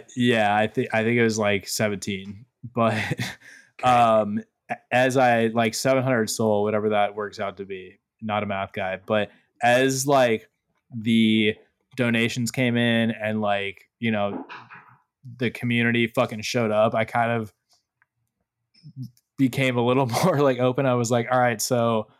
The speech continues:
Speaker 1: I lost, like, a little bit closer to this, but, like, look at, like, what all these people are doing. This shit's fucking crazy. Like, this is one of the coolest things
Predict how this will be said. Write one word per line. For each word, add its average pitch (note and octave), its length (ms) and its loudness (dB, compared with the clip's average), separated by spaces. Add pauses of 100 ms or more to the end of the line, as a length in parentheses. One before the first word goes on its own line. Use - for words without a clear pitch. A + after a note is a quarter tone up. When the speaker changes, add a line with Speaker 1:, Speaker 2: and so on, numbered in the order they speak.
(560)
Speaker 1:
I C3 60 -2
lost, D3+ 300 4
like, C#3 100 0
a - 40 2
little C#3 180 4
bit C3 120 0
closer B2+ 320 -2
to A#2+ 60 -2
this, A#2+ 260 2
but, C#3 840 0 (320)
like, C3 220 0
look D3 240 0
at, D3+ 160 4
like, C#3 240 0
what C#3+ 80 4
all C#3 140 4
these C3 140 2
people C3 240 -2
are A#2+ 80 2
doing. C3+ 420 2
This C3+ 120 -2
shit's C#3 240 -4
fucking B2+ 540 -2
crazy. C3 520 2
Like, A2+ 220 0
this B2 200 -4
is A#2+ 120 -6
one B2 120 -6
of A#2 100 -6
the - 40 -20
coolest B2 260 -4
things A#2+ 160 -10